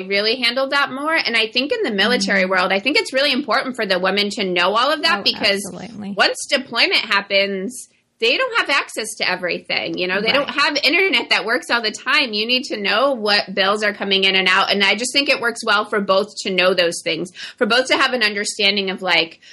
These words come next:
Speaker 1: okay, these bills come out this pay period, these bills come out this pay period. Here's how much money we have, like, you know,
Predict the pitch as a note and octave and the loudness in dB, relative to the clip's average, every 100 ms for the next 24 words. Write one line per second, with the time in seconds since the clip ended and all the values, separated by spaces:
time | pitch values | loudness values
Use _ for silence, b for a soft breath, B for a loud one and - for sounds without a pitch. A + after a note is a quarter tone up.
0 | B A3 A3+ G3 F3 G3+ C#4+ A#3+ A#3+ A#3 | B -2 2 2 2 0 2 2 2 0
1 | B3+ A#3 G#3 G3 G3 G#3+ - A3 F3+ G3+ | -2 2 2 2 0 -2 -2 -2 -2 0
2 | D#3+ E3 E3 E3+ - F#3+ G3 A#3+ G3+ G3+ | 0 0 0 0 0 0 0 0 0 0
3 | A3+ - F#3 F3 - D#3+ D#3+ - E3 - | -2 0 -2 -2 0 2 0 0 -2 0
4 | G3 G#3 - G#3 G#3 F#3+ F#3+ F3 E3+ F3 | 0 0 0 2 2 2 2 2 2 0
5 | - B B G3 - A3 G3+ F3+ | -8 B B 0 0 -2 0 0